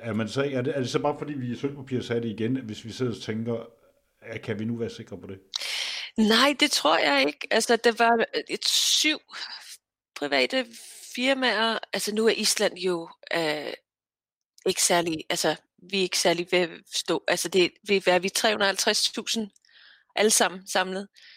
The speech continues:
Speaker 2: Det er en tredjedel af København, hvis, hvis det kan gøre det. En fjerdedel af København. Så vi er ikke så mange, men, øhm, det var syv forskellige firmaer, der, der kom sammen, og igen for alle vores blå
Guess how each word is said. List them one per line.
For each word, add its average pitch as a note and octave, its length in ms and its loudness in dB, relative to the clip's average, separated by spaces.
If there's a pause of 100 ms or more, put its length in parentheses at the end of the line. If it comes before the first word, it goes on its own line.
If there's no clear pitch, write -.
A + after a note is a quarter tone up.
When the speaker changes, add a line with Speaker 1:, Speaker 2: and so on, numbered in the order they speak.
(120)
Speaker 2:
Det G#3 60 2
er G3+ 40 4
en G3 80 -2
tredjedel G3+ 420 4
af G3 60 -4
København, G3 440 -2 (140)
hvis, G3+ 240 2 (120)
hvis - 160 -4
det G3 120 -2
kan G3+ 120 -8
gøre F#3 220 2
det. G3 300 -8
En G3+ 120 -10
fjerdedel G3+ 360 0
af G3+ 60 -8
København. F#3+ 380 -2 (540)
Så - 120 -2
vi G3 80 0
er G3+ 40 2
ikke G3+ 140 0
så G#3+ 80 0
mange, F#3+ 300 2
men, F#3+ 220 0
øhm, F3+ 320 2
det G#3 60 2
var G3 40 4
syv A#3+ 200 0
forskellige A3+ 380 -2
firmaer, G#3 300 0
der, F#3+ 260 2
der F3+ 200 -2
kom F#3+ 200 -6
sammen, G3 400 0 (140)
og F#3 220 2
igen G3 320 0
for F3 400 2 (240)
alle G3+ 320 4
vores F3+ 300 0
blå - 360 0